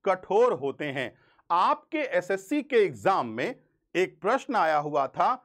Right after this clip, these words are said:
कि इनेमल बना किस चीज का होता है, तो ध्यान रखिएगा, enamel made up from calcium appetite,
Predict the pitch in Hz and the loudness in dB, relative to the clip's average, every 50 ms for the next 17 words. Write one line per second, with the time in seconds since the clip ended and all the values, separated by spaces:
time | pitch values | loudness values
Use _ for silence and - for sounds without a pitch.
0 | _ _ _ _ _ - 226 - _ - 196 202 196 196 196 196 214 240 302 339 | _ _ _ _ _ -14 -14 -14 _ -10 -8 -4 0 0 2 2 2 2 2 0
1 | 339 277 170 131 156 165 196 247 311 339 330 - 277 240 - _ - - 196 190 | 0 0 -4 -2 -2 -2 0 2 0 0 0 -2 -6 -10 -10 _ -14 -12 -12 -12
2 | 190 - - - 165 156 135 120 135 127 131 - 127 127 120 147 165 233 240 - | -14 -12 -4 -2 0 0 0 -2 -4 -6 -2 0 0 2 2 2 0 0 -2 -6
3 | _ _ _ _ - 220 214 180 165 202 226 226 190 165 147 143 143 - 175 156 | _ _ _ _ -2 0 0 0 2 0 0 2 0 0 -2 -6 -6 -6 -6 -4
4 | 143 165 190 233 254 - _ _ _ _ - 208 214 208 208 208 208 208 208 214 | 0 2 2 0 0 -4 _ _ _ _ -12 -10 -10 -8 -4 -4 -2 -2 -2 -4
5 | 233 285 311 302 262 208 185 185 190 185 240 240 233 - - 185 165 156 170 190 | -4 -4 -4 -6 -6 -4 -4 -4 -4 -2 -4 -4 -6 -8 -6 -2 0 2 2 2
6 | 233 254 247 - _ _ _ _ _ _ _ _ _ _ _ - - 202 202 214 | 0 -2 -6 -12 _ _ _ _ _ _ _ _ _ _ _ -6 0 2 4 4
7 | 226 240 254 240 - - 277 302 320 339 339 330 269 - _ _ - 160 156 143 | 4 2 0 -4 -8 -10 -4 -2 0 0 0 0 -2 -6 _ _ -2 -2 -2 -2
8 | - - 160 160 156 - - 196 180 147 117 110 - - | -2 -2 -2 -2 -2 0 2 2 2 2 0 -4 -6 -12